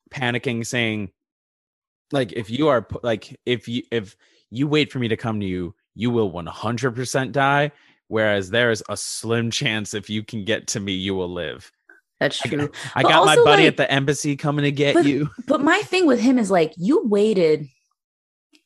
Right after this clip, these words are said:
Speaker 2: Like, the fact that you went all the way to Italy means that you believe the shit, right?
Speaker 1: That's,
Speaker 2: Like,
Speaker 1: that's a fair point.
Speaker 2: why did you take her <laughs> with you? You're going originally. You're an, you're a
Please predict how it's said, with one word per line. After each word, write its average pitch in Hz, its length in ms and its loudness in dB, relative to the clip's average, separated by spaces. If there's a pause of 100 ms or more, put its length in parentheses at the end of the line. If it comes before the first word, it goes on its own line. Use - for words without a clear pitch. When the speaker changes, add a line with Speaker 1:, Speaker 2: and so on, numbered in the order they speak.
(520)
Speaker 2:
Like, 202 300 0 (280)
the 233 100 2
fact 359 280 2
that 415 100 4
you 247 120 6
went 226 140 2
all 185 140 6
the 175 40 0
way 175 100 6
to - 120 0
Italy 160 280 0
means 156 160 2
that 151 100 0
you 156 80 -4
believe 139 300 2
the 120 80 2
shit, - 340 -2 (540)
right? 110 400 2 (100)
Speaker 1:
That's, 185 220 4
Speaker 2:
Like, - 80 -10
Speaker 1:
that's 185 280 0
a 180 40 -10
fair 175 180 -2
point. 139 280 -4
Speaker 2:
why 294 160 4
did 523 120 2
you 480 120 4
take 427 260 2
her - 160 -2
<laughs> - 100 -10
with - 140 -4
you? - 40 -16 (160)
You're 285 240 2
going 294 300 -6 (100)
originally. - 440 -6 (500)
You're 339 180 6
an, 349 80 0 (260)
you're 403 180 6
a - 40 0